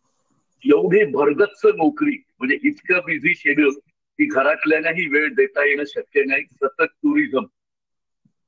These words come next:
आणि असं असून सुद्धा वेळात वेळ काढून तू एवढी पुस्तकांचं लिखाण कसं काय करू शकला? हे लेखन कसं काय केलं तेव्हा?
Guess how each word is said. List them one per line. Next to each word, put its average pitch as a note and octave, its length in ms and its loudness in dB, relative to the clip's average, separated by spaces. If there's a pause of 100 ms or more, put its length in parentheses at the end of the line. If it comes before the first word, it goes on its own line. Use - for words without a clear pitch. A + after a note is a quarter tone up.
(240)
आणि F#3+ 360 -2 (120)
असं G3+ 360 0
असून G#3+ 240 -4
सुद्धा D3 360 -4 (1120)
वेळात F3+ 360 2 (100)
वेळ F#3+ 160 2
काढून D3+ 380 0 (1700)
तू A3+ 60 -8
एवढी G3+ 320 2
पुस्तकांचं A3 680 0
लिखाण G#3+ 440 -2
कसं F3+ 380 -4
काय G#3 140 0
करू - 220 -6
शकला? - 300 -10
हे F3+ 220 -4
लेखन - 380 -4 (140)
कसं - 260 0
काय G#3 200 0
केलं - 280 -6
तेव्हा? - 240 -14